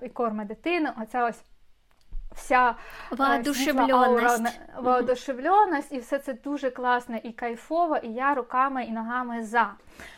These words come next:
Speaker 1: Но в моєму житті був інакший випадок. Психологічно я ненавиділа цей процес. От прям от не просто не любила, не підходила, не,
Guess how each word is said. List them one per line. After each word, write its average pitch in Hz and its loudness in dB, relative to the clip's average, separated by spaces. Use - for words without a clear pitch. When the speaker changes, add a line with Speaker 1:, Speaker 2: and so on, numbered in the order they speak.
Speaker 1:
Но 269 2
в 220 -8
моєму 302 0
житті 233 -4
був 277 -2
інакший 285 2
випадок. - -12
Психологічно 277 0
я 277 2
ненавиділа 247 -4
цей 247 -4
процес. - -16
От 226 -14
прям 247 2
от 226 -8
не 233 -6
просто 320 -2
не 240 -6
любила, 247 0
не 220 -4
підходила, 233 -4
не, 233 -4